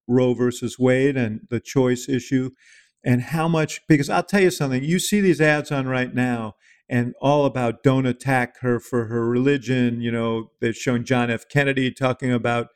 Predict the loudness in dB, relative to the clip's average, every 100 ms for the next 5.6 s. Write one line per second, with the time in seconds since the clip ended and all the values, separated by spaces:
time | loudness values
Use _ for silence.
0 | _ _ 2 2 4 2 2 2 -2 -4
1 | -4 -8 -4 -4 -4 -8 _ _ _ -4
2 | -4 -2 -4 -6 -8 -8 -8 -2 -2 -2
3 | -12 -12 4 6 6 4 0 -4 -6 -10
4 | -6 -4 -2 -2 -2 2 2 2 0 2
5 | -2 -8 _ -4 -4